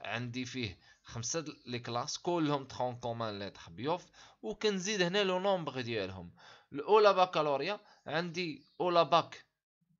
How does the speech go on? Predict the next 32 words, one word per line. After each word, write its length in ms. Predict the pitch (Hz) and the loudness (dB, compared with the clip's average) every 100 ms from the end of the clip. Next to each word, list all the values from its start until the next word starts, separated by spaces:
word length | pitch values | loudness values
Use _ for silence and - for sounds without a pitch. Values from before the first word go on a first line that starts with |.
| _ _ - | _ _ -2
سيونس 600 | 135 - 170 135 - - 139 | 0 2 0 0 -2 -4 -4
إيمان، 360 | 131 131 196 - | -4 -2 -4 -4
يعني 520 | 113 110 131 - 123 | -6 -4 -4 -2 -2
آداب، 320 | 113 175 - | 0 -2 -2
أولى 260 | - 131 127 | -4 0 0
باك 220 | 127 123 | 0 -4
آداب 520 | - 120 113 151 156 - | -4 -6 -4 -6 -6 -12
بيوف، 560 | 104 113 127 160 - - | -8 -4 -2 -2 -8 -20
هذا 280 | 110 104 101 | -12 -8 -4
البرونش، 580 | 107 98 131 175 156 - - - - | -6 -2 -2 -2 -6 -12 -16 -18 -10
عندي 520 | 131 139 131 135 - - | -8 -4 -4 -4 -6 -6
ثلاثة 400 | 127 110 113 98 | -4 -2 -2 -2
وربعة، 420 | 104 107 185 214 | -2 0 0 0
كنزيد 440 | - 180 156 170 | -6 -6 -4 -4
لو 120 | 160 | -4
نومبر 320 | 151 143 123 110 | -2 -2 -4 -6
ديالهم، 340 | 101 98 92 - | -6 -8 -10 -6
أولى 300 | 131 113 110 | -2 0 0
باك 240 | 131 143 | -2 -4
ليتر 300 | 135 143 - | -4 -6 -6
سيونس 400 | 117 117 117 - - | -6 -6 -6 -8 -10
إيمان، 260 | 92 87 - - - - | -14 -14 -18 -20 -18 -8
وعندي 360 | 185 196 190 | -2 -2 -2
الأولى 360 | 220 165 190 185 | -4 0 4 4
باك 180 | 214 - | 2 -2
سيونس 300 | 196 196 - | -2 -4 -6
إكسبيرومونتال 920 | - - - 151 143 135 131 185 185 | -8 -8 -4 -2 -2 -4 -4 -2 -2
كاتر، 380 | - 117 104 - - - - | 0 -2 -2 -6 -14 -16 -10
هذه 360 | 123 143 180 147 | -6 -6 -8 -10
حتى 180 | - | -8
هي 140 | 131 165 | -6 -6
تنزيد. 440 | 151 131 123 120 | -8 -8 -8 -8